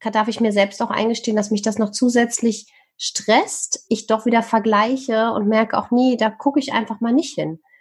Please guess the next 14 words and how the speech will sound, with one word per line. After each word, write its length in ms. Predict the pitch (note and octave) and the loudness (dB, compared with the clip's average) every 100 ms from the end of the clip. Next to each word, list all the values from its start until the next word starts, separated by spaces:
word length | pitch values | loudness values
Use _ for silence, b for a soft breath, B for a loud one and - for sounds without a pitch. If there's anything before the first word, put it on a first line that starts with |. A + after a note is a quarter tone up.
| b - | b -4
und 220 | G3 G3 | -2 0
besinne 260 | G3 A3 | 2 4
mich 220 | A#3+ A3+ - | 4 4 -2
auf 160 | G3+ | 0
mich 300 | G#3+ A#3+ B3+ | 2 2 2
und 100 | A#3 | -2
schaue, 300 | - G#3+ A3 | 0 2 2
was 240 | G#3+ - G3+ | 0 -2 2
wir 240 | A#3+ B3+ | 4 4
brauchen 540 | B3+ E3+ E3+ F3 - | 2 2 2 2 0
und 220 | E3+ F3 E3+ | -2 -2 0
wir 240 | G3+ B3 | 2 2
für 180 | B3+ G3+ | 2 0
uns, 380 | G3+ A#3 - | 2 2 -2